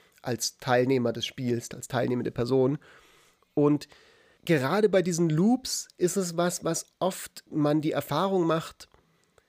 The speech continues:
die andere Person hatte gar nicht vor, diesen Board State zu produzieren, sondern einzelne Karten in dem Deck, die halt alle für sich genommen Sinn machen, interagieren dann miteinander und man merkt, oh krass,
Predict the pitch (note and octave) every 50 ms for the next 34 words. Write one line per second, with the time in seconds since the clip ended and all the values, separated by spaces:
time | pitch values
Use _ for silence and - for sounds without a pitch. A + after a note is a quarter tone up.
0 | _ _ _ _ - - D3+ - - D3+ F3+ G3+ G3+ F#3 F3+ - - D#3+ C#3 D#3+
1 | D#3+ D3 C#3 E3 F3+ F3+ E3 C#3+ D3 C3+ C3+ C3 B2+ - - - - F3+ G3 A3
2 | A3 E3 B2+ B2+ A#2 B2 B2+ A#2+ - - C3+ C#3+ D3 - - - - C#3 B2+ B2
3 | - - - - - - C3 A#2+ B2 A#2 - - - F3+ E3+ F3 C#3 A#2+ A#2 A#2+
4 | A#2 B2+ B2 A#2+ B2 B2 B2 B2 - _ _ _ _ - - C3+ C#3+ D#3+ F3+ -
5 | - E3+ D3 B2+ - - - D#3+ D#3+ F3+ - - C#3+ - A#2+ A#2+ B2 A#2+ - C#3
6 | C#3+ C#3+ _ _ - - B2+ A2 A2+ - - - - - C3+ C3+ C3 B2 - -
7 | B2 A2+ D3+ B2 - - - B2+ A#2+ A2+ A2+ A2+ A#2 A#2 D3 F#3+ A3 F#3 B2 G#2+
8 | G#2+ - - A#2+ C#3+ F3 - _ _ _ _ _ _ _ _ - E3 D#3+ - C#3
9 | C3+ C#3 B2 D#3 G3+ A#3 G3+ D#3 C3+ C#3 B2+ B2+ C3 B2+ C3+ A#2+ A#2+ A2+ A2+ A#2+
10 | A#2 A#2+ B2 D#3 F3 - - C#3 C#3 - - - - C#3 C3 C3 B2+ B2+ D3+ E3+
11 | E3+ - - - - G#3+ F#3+ D3 - - F#3 D#3+ -